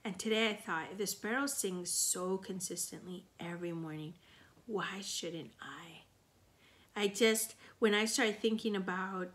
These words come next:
um, the ways of God, His mercy, His goodness, His kindness, His gentleness, the attributes of God and how He is, um, there was at one point where I was, um, nervous when we first moved into this house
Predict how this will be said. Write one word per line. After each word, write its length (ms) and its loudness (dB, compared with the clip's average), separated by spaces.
um, 480 -2
the 140 4
ways 400 4
of 180 -2
God, 280 -4
His 180 -2
mercy, 460 0
His 120 -2
goodness, 480 -2
His 160 -2
kindness, 540 -4
His 160 -6
gentleness, 560 -2
the 100 -2
attributes 520 -2
of 120 -12
God 260 -6
and 120 -10
how 320 -2
He 320 -8
is, 360 0
um, 360 -4
there 180 2
was 300 0
at 100 0
one 240 2
point 280 -6
where 160 -2
I 160 -4
was, 460 -4
um, 480 -6
nervous 760 0
when 120 0
we 100 0
first 280 -4
moved 180 -6
into 220 -6
this 200 -6
house 440 -4